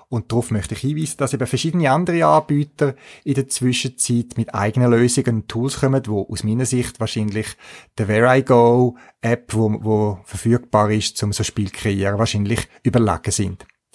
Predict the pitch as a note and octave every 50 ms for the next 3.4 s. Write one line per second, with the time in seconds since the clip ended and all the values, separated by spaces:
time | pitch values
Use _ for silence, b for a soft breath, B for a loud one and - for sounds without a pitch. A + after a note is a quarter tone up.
0 | B B B B B B B B - D3 - - G#3 - - E3+ - - A3 A3
1 | B3+ B3 A#3 A3+ A3+ A3+ A3 A3+ A3+ A3+ B B B B B B - B2+ B2 B2+
2 | C3 C3+ C3+ C3 - B2+ B2 A#2 - C3+ B2+ B2+ C3 C3 B2+ A#2+ A#2+ B2 A#2+ -
3 | _ - - B2 A2+ A2+ G#2+ F2+